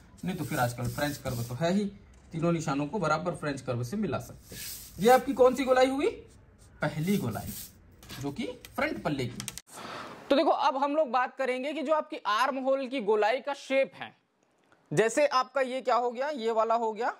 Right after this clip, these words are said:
पहला नंबर और ये दूसरा नंबर। चाहे आप इसको पहला बोलो, चाहे आप इसको दूसरा बोलो, उससे कोई फर्क नहीं पड़ता।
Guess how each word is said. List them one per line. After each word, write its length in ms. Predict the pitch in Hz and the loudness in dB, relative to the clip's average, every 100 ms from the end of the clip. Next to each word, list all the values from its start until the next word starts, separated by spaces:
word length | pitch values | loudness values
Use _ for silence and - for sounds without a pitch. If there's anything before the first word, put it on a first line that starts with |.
| _ _ - | _ _ -2
पहला 260 | 180 196 | 0 2
नंबर 300 | 220 220 220 226 _ _ _ _ _ _ | 0 -2 -4 -6 _ _ _ _ _ _
और 140 | - 185 | 0 2
ये 240 | 220 285 - _ 143 | 4 2 -2 _ -12
दूसरा 420 | 151 202 202 147 | -2 0 2 0
नंबर। 300 | 120 233 117 - _ _ _ - | -2 -6 -10 -16 _ _ _ 2
चाहे 200 | 190 220 | 4 4
आप 200 | 208 208 | 2 0
इसको 260 | 196 254 | 2 2
पहला 300 | 254 254 262 | 4 4 4
बोलो, 380 | 269 294 370 - _ _ - | 2 2 2 -2 _ _ 0
चाहे 160 | 226 254 | 0 2
आप 200 | 226 254 | 0 -2
इसको 260 | 254 - 277 | -8 -6 -4
दूसरा 300 | 240 247 240 | -2 2 2
बोलो, 200 | 220 269 | 0 -4
उससे 240 | 277 269 | -4 -6
कोई 140 | 226 | -4
फर्क 240 | 247 240 226 | 0 0 0
नहीं 140 | 233 | -4
पड़ता। 280 | 214 196 254 | -6 -4 -4